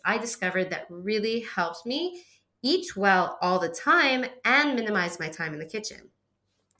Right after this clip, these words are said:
So let's start off by talking about making things simple. I mean, there's no need to get fancy, right?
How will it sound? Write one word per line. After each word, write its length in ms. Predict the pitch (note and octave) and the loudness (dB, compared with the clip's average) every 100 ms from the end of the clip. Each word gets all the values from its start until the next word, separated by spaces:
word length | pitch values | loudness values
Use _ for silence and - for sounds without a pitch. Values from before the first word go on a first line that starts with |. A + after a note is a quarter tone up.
| - | -12
So 480 | - - G#3 G3+ G3 - - - _ - | -4 2 4 2 -2 -10 -20 -20 _ 0
let's 200 | C4 - | 0 2
start 180 | C4 | 2
off 160 | B3+ A3+ | 4 2
by 100 | F#3 | 0
talking 340 | F#3 F3 F3+ | 0 -2 -2
about 240 | E3 D#3+ - | -2 -2 -2
making 260 | E3 E3 | -4 -8
things 260 | E3+ E3 - | -10 -10 -8
simple. 520 | - D#3+ - - - _ _ _ _ _ - | -8 -10 -10 -12 -12 _ _ _ _ _ -4
I 80 | |
mean, 360 | A3 A#3 A#3 A3 | 0 2 0 -4
there's 180 | A#3+ A#3+ | -8 -4
no 120 | A#3+ | 0
need 200 | A#3+ A#3+ | 2 2
to 80 | A#3 | 0
get 220 | G3 - | 0 0
fancy, 360 | - G#3 G3+ - | -2 -4 -4 -4
right? 280 | E3+ F3+ | -2 0